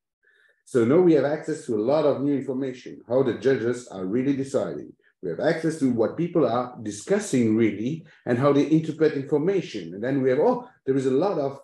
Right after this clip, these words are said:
uh, there is a lot of, uh, misleading information online. Pe-, people are all complotists, et cetera. But it was the same before in the pub on the corner of the street. But now we have,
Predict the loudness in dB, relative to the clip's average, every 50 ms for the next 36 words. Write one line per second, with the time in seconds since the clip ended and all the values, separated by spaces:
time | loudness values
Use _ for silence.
0 | _ _ -8 -6 -4 -4 -4 -4 -4 -6 -4 -2 0 0 0 0 0 0 0 0
1 | 0 0 0 0 0 -2 -2 -4 -4 -2 -2 -4 -4 -4 -4 -4 -4 -4 -6 -6
2 | -6 -4 -2 -2 -2 -2 -2 -4 -4 -6 -6 -4 -4 -6 -6 -6 -6 -6 -6 -6
3 | -6 -6 -4 -4 -4 -4 -4 -4 -6 -8 -8 -8 -12 -12 -6 -2 0 0 0 -2
4 | -4 -10 -18 -20 _ -6 -6 -6 2 4 4 6 6 6 4 2 0 0 0 0
5 | 0 2 0 -2 -2 0 -2 -4 -4 -6 -12 -6 -6 -6 -6 -4 -8 -10 -12 -12
6 | -14 -4 -4 -4 -4 -4 -12 -16 -8 -8 -8 -6 0 2 4 4 4 2 -2 -8
7 | -10 -4 0 0 2 2 2 0 0 -2 0 2 2 2 2 2 0 -2 -2 -2
8 | -2 -4 -6 -2 0 0 0 0 -2 -4 -8 -12 _ _ _ _ _ _ _ _
9 | -4 0 0 0 -2 0 2 2 4 4 4 2 0 -2 -8 -8 -2 0 0 0
10 | 0 -2 -4 -2 0 2 4 4 6 6 6 6 4 4 2 2 2 2 0 -4
11 | -8